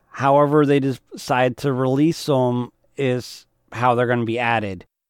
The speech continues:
Like, recently, they just added, I believe, six games, uh, to, uh,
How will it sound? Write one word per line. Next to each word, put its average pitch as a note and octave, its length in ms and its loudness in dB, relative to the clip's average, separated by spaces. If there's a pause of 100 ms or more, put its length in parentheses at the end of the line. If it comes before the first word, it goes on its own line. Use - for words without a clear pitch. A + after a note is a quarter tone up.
(300)
Like, C3 320 2
recently, D#3 640 2
they C3+ 180 0
just C#3 320 -2
added, C#3 480 0
I B2+ 220 0
believe, C3+ 400 0
six - 400 -6
games, B2 840 0 (1120)
uh, A#2+ 640 2 (140)
to, C3 960 0
uh, C3 180 -8